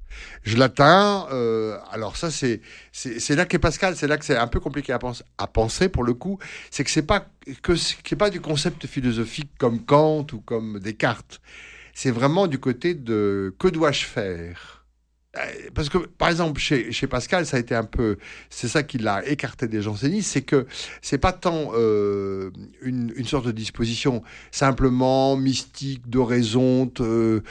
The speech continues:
repos, et cetera. C'est, euh, une généro-, une charité à développer.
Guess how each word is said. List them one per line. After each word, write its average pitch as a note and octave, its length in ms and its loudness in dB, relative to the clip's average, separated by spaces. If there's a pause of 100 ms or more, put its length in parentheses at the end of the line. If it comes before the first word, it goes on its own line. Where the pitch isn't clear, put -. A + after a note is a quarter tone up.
(180)
repos, B2 720 4
et A#2+ 60 -2
cetera. C#3 420 -4
C'est, C#3 480 6 (220)
euh, A2 400 2
une B2 120 -2
généro-, D#3+ 420 4
une D3 120 2
charité D3 460 0
à D3+ 60 2
développer. A#2+ 600 -2